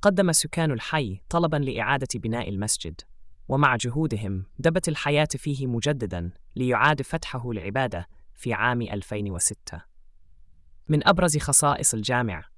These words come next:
أن محرابه بسيط وسقفه مزين بألواح خشبية مرتبة في مربعات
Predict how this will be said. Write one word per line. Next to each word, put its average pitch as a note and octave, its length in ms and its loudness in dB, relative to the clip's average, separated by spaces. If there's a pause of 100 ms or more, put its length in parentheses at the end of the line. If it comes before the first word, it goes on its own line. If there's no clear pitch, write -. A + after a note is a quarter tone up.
(100)
أن D#3 140 4
محرابه C3+ 520 2
بسيط A#2+ 520 -2 (320)
وسقفه D3 460 2
مزين B2+ 520 0
بألواح G#2+ 480 -2
خشبية G#2 640 -4 (220)
مرتبة B2 560 -4
في A2 160 -6
مربعات F#2+ 680 -6